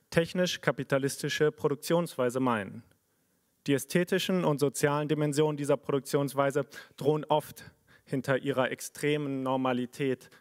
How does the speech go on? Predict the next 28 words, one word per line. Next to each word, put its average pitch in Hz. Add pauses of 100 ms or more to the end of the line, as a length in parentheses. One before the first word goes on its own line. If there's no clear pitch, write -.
zu -
verschwinden. 139 (420)
Und 160
durch 151
zunehmende 165
Kürzung 147
dieser 113
Aspekte 113
des 117
Sozialen 123 (280)
und 131
Ästhetischen, 120 (400)
mit -
all 143
dem 139
Reichtum, 131
den 123
Unreinheiten, 127
den 123
Ungereimtheiten, 131
die 127
diese 123
Aspekte 123
haben, 139 (440)
scheinen 147
Softwarelösungen 131 (240)
und 127
Plattformen 123